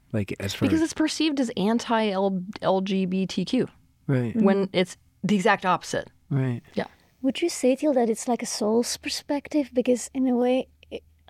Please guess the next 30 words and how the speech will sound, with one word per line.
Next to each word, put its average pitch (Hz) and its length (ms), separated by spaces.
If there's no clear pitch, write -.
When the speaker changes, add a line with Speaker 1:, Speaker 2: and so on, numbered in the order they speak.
Speaker 4:
like, 269 140
I 262 60
don't 269 120
know 254 140
what 247 240
your 226 160
idea 233 360
of 240 100
that 233 200
is, 220 220
but 220 160
there's, 226 320
there's 233 200
no 269 160
gender 220 720
on 220 200
that 208 200
level 214 400
or 220 320
nationality 226 880
or 214 240
any 240 260
of 202 160
those 220 400
attributes 220 920
are 247 80
not 226 180
even, 220 380
like, 180 260
human. 262 480